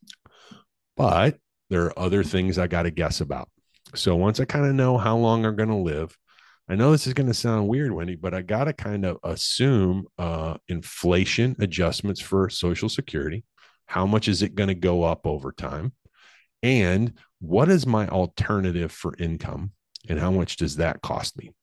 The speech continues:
And this is where it gets really muddy for people, and why I tell them,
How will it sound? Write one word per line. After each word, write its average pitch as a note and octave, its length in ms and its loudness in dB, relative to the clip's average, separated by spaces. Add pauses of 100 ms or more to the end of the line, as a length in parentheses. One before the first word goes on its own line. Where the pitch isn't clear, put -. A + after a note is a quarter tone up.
(480)
And F2+ 140 2
this C#3 160 6
is C3 160 6
where G2+ 180 6
it F#2+ 60 0
gets F2+ 200 -2 (100)
really F2+ 500 -2
muddy D#2+ 440 -6
for D2 180 -8
people, D2 420 -4
and D#2 160 -4
why E2+ 280 0
I F#2+ 60 0
tell D#2 280 -2
them, D#2 240 -4